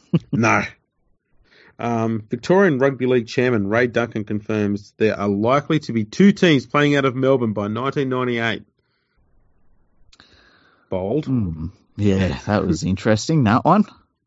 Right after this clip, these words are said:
Speaker 2: Um, August nine, Super League move to end a squabble between Penrith, the Mariners, the Cowboys and the Warriors over the signing of Matthew Ridge and Noel Goldthorpe to new clubs.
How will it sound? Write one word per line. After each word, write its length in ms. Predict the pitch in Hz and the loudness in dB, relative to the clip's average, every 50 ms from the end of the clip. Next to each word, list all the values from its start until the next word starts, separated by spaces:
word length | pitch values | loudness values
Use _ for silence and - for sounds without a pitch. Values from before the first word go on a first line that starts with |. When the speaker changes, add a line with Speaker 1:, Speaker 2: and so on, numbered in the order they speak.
| _ _ _ _ _ _ _ _ _ _ _ _ _ _ _ - | _ _ _ _ _ _ _ _ _ _ _ _ _ _ _ -4
Speaker 2:
Um, 500 | 120 123 123 123 120 117 117 117 120 - - | -2 0 2 2 2 2 0 0 -2 -4 -2
August 360 | - 160 165 151 147 - - | 0 2 2 2 2 0 0
nine, 320 | 135 139 143 147 147 143 | 0 0 2 2 0 0
Super 280 | 147 - 175 175 - 165 | 0 -2 -2 0 0 0
League 160 | 160 151 131 | 0 0 2
move 220 | 135 143 143 131 | 2 0 0 0
to 100 | - 143 | -2 -2
end 220 | 123 127 123 117 117 | 0 0 0 0 0
a 60 | 110 | -2
squabble 420 | - - - 127 123 120 123 120 | -4 -4 -2 -2 0 0 0 -2
between 300 | 113 135 120 - 113 107 | -4 -4 -4 -4 -4 -4
Penrith, 380 | - - 143 143 143 143 - - | -2 -2 0 0 2 0 -2 -2
the 80 | 127 117 | -2 0
Mariners, 440 | 117 120 120 123 123 123 117 113 | 0 2 2 2 2 0 -2 -4
the 80 | 113 107 | -6 -8
Cowboys 480 | 107 - 127 131 131 127 131 127 113 117 | -4 -2 0 0 2 2 0 0 0 -2
and 100 | 113 110 | -2 -4
the 60 | 107 | -2
Warriors 420 | 107 113 117 120 117 120 110 117 | 0 2 2 4 2 2 2 0
over 180 | 104 113 107 104 | -2 -4 -4 -4
the 80 | 98 | -6
signing 380 | 98 - - 117 120 123 127 117 | -8 -6 -4 -2 0 0 -2 -2
of 140 | 104 98 95 | -4 -4 -4
Matthew 360 | 110 120 131 - - 147 127 | -2 -2 -2 -2 0 0 2
Ridge 260 | 117 123 117 113 110 | 2 2 2 0 -2
and 120 | 107 104 107 | -4 -2 -2
Noel 160 | 110 110 107 | -2 -2 -2
Goldthorpe 460 | 107 110 104 104 107 - 107 101 - | -2 -2 -2 -2 -2 -2 -4 -4 -4
to 120 | - 101 | -6 -6
new 180 | 98 104 107 104 | -4 -2 -4 -4
clubs. 480 | - - 101 101 98 92 - - - | -4 -4 -4 -4 -4 -4 -8 -12 -20